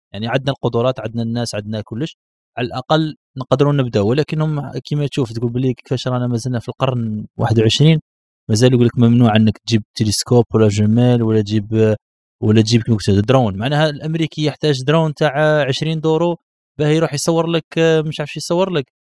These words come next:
الناس راها عندها جوجل، آه، اسمها جوجل، آه، ايرث وجوجل، آه، مابس.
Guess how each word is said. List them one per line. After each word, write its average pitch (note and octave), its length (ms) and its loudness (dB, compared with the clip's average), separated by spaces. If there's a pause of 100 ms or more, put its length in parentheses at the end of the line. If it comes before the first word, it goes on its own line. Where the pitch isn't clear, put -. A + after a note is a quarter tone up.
(120)
الناس D#4+ 360 -4
راها A#3 120 0
عندها G#3+ 300 2
جوجل، G3 420 -2
آه، F3 340 2 (480)
اسمها A#2+ 640 -4
جوجل، B2+ 440 -4
آه، B2+ 520 0
ايرث B2+ 240 0
وجوجل، B2 440 -2
آه، A#2+ 460 -2
مابس. C#3+ 360 -4